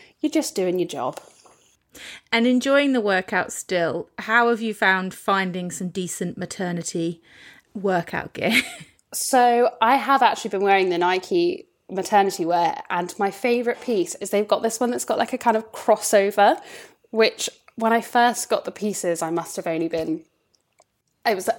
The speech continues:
Speaker 1: that, that early, like, I don't quite fit anything phase. And I was, like, looking, thinking, "Oh, I've not got a tummy. Why do I need this crossover? What's this for?" And now I'm at eight, nearly nine months. I'm like, "This is brilliant. There is, there's, there's room for me."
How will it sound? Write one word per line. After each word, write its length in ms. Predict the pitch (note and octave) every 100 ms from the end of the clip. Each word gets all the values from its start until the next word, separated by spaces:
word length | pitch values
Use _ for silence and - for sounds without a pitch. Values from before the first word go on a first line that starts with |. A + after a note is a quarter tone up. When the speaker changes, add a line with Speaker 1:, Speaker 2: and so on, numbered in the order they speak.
| A3
Speaker 1:
that, 320 | G3+ - -
that 200 | A#3 A3
early, 300 | B3 A3+ G#3+
like, 180 | F#3+ F#3
I 40 | F#3
don't 200 | F3+ -
quite 240 | F#3+ -
fit 180 | - D#3
anything 360 | E3 E3 E3
phase. 580 | E3 - E3 D3 G3+ - - - - _ _ _
And 200 | G3 F#3+
I 80 | F#3+
was, 180 | F#3+ -
like, 160 | C#4
looking, 300 | C#4+ D#4 D4
thinking, 260 | A#3+ A#3 C#4+
"Oh, 80 | F4+
I've 80 |
not 120 | F#4+ E4
got 180 | C4
a 20 | -
tummy. 300 | - G#3 C#4+
Why 160 | F4+
do 80 | F#4+
I 40 |
need 200 | F#4 F4
this 200 | F4+ F4
crossover? 680 | - - F#4 F#4 A#3 G3 F#3+
What's 240 | C4 - -
this 320 | F4+ F4 -
for?" 380 | C#4 F#3+ F3+ F3+ - - _ -
And 140 | G3+
now 240 | G#3+ G#3+ G3+
I'm 160 | G3
at 180 | F#3+ -
eight, 220 | G3 F#3+ -
nearly 280 | F#3 F3
nine 260 | F3+ F3+ E3+
months. 260 | F3 D3+ -
I'm 80 |
like, 120 | E3 D#3+
"This 180 | E3+
is 120 | E3 -
brilliant. 500 | - C#3 D#3 D#3 - _
There 160 | - F3
is, 280 | E3 E3+ -
there's, 280 | - F#3 E3+
there's 260 | - F#3+ F3+
room 280 | F3 E3+ F3
for 140 | -
me." 260 | E3+ E3+